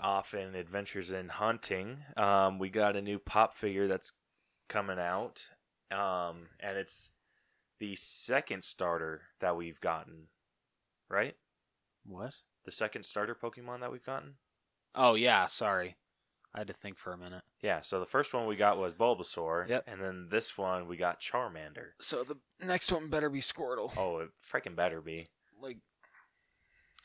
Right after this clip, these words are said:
Speaker 1: And
Speaker 2: watch,
Speaker 1: it
Speaker 2: it's
Speaker 1: better
Speaker 2: gonna
Speaker 1: be freaking cuter than Charmander, 'cause Charmander's cute as shit.
Speaker 2: Yeah, no kidding.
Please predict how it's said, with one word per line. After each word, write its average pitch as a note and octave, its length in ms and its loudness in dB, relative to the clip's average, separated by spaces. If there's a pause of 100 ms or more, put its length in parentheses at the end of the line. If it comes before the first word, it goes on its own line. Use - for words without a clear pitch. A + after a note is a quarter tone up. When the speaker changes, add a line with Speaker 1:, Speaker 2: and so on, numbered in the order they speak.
(140)
Speaker 1:
And G#2+ 100 -12
Speaker 2:
watch, A#2+ 160 4
Speaker 1:
it E3 40 8
Speaker 2:
it's D#3+ 80 4
Speaker 1:
better D3 240 10
Speaker 2:
gonna A#2 40 -2
Speaker 1:
be A#2+ 140 -2
freaking A#2+ 480 -2
cuter C#3 680 2
than A#2+ 220 4
Charmander, F2+ 720 2 (260)
'cause A2 160 -2
Charmander's D3 540 4
cute C3+ 260 -4
as E2 120 -6
shit. - 580 -4
Speaker 2:
Yeah, G#2 560 4
no G2+ 120 -8
kidding. F#2 340 -12